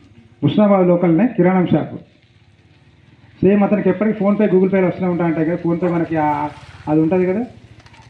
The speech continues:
So మీకు, మీరు PhonePe, Google Pay ఎక్కువ వాడుతున్నారు మీ షాప్లో,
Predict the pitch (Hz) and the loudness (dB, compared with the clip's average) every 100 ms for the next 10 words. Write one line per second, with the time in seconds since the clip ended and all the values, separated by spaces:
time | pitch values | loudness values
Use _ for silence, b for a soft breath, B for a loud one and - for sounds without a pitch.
0 | - - - - - 196 185 190 185 185 | -20 -20 -20 -20 -8 -4 -2 -2 2 2
1 | 175 170 170 170 - - - 175 160 185 | 4 2 -2 -10 -20 -20 -2 0 2 2
2 | 202 208 185 180 185 175 190 175 165 156 | 4 4 4 4 4 2 2 2 0 0
3 | 156 170 202 165 165 160 156 156 156 151 | 0 0 -2 0 4 4 2 0 -2 0
4 | 180 | -2